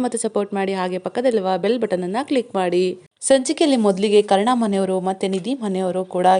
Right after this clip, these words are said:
ಎಲ್ಲರೂ ದೇವಸ್ಥಾನಕ್ಕೆ ಹೋಗ್ತಾ ಇರ್ತಾರೆ. ಆಗ ಅಲ್ಲಿ ಗಣೇಶ ಉತ್ಸವ ನಡೀತಾ ಇರುತ್ತೆ. ತುಂಬಾನೇ ಖುಷಿ ಪಟ್ಟು ಆಗ ನಿಧಿ ಅವರು, "ಸರ್, ನಾವು ಅಲ್ಲಿ ಹೋಗಿ ಸ್ಟೆಪ್ ಹಾಕೋಣ ಬನ್ನಿ ಸರ್" ಅಂತ ಹೇಳಿ ಕೈ ಹಿಡ್ಕೊಂಡು ಕರ್ಕೊಂಡು ಹೋಗ್ತಾರೆ. ತನ್ನ ಅಕ್ಕ ನಿಧಿನೂ ಕೂಡ ಕರ್ಕೊಂಡು ಹೋಗ್ತಾರೆ. ಆಗ ನಿಧಿ ಮತ್ತೆ ನಿತ್ಯ ಮೂರು ಜನನೂ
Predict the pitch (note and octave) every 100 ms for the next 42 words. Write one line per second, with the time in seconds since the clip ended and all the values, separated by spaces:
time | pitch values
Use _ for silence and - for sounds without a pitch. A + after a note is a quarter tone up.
0 | F#3 F#3 A3+ G#3+ F#3 A3+ D#4+ - - _
1 | - C4 C#4+ A#3+ G#3 A3 F#3+ F#3 F#3+ F#3
2 | F#3 F#3 F#3 F3 A3 A3+ G3 F#3+ F3+ A3
3 | C4+ G#3+ - F#3 F#3 F3 F3+ F3+ F3+ F#3+
4 | F#3 A3 C#4 A#3 A#3 G#3 C4 G#3 F#3 F#3+
5 | F3+ - - - G3+ B3+ C4+ G#3 F3+ F#3
6 | F#3 - F#3 F3+ F3 F3+ F3+ F#3 A3+ G#3+
7 | - G3 A#3 F#3+ F3 F3+ B3 D4 F#3+ F3
8 | F3+ G3+ F#3+ A3 C4+ C#4 - A#3 F#3+ G3
9 | F#3+ F#3+ F3+ G3 - - - - B3 G3
10 | F#3 - B3+ A3+ F#3+ A3 C4+ B3 G#3+ G#3+
11 | F#3+ G3 F#3+ - F#3+ F#3+ G3 - - F3
12 | F3+ A#3 A3 F#3+ F3+ G3 G3 F3 E3+ F#3
13 | F3+ F#3 G3 F3+ F#3+ - _ - A#3 C4
14 | D#4 D#4 B3 A3 G#3